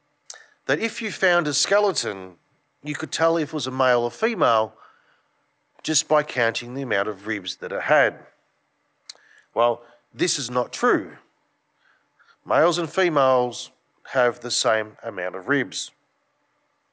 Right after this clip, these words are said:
Why then did God remove a rib and use it to create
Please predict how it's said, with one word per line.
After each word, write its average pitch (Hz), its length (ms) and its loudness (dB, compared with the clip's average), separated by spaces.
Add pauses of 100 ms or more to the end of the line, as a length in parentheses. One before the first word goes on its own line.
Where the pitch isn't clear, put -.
(1160)
Why 165 260 4
then 170 200 2
did 143 180 -6
God 143 240 0
remove 135 440 -2
a 113 120 -6
rib 156 400 0 (220)
and 123 200 -8
use 139 240 0
it 123 140 -12
to 135 160 -8
create 104 440 -2